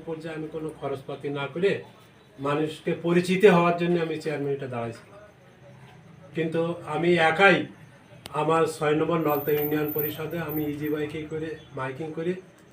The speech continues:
করছিলাম, আহ, নিজে পরিচালনা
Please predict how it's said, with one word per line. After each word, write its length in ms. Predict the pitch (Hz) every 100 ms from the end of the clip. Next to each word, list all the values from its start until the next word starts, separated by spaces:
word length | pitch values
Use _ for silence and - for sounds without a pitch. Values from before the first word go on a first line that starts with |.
| - - - -
করছিলাম, 460 | 143 139 143 113 -
আহ, 1080 | - - - - - - - - - 139 131 131 127 127 123 123 117 127 -
নিজে 440 | 147 139 139 139 143
পরিচালনা 880 | 147 135 147 131 139 135 143 139 135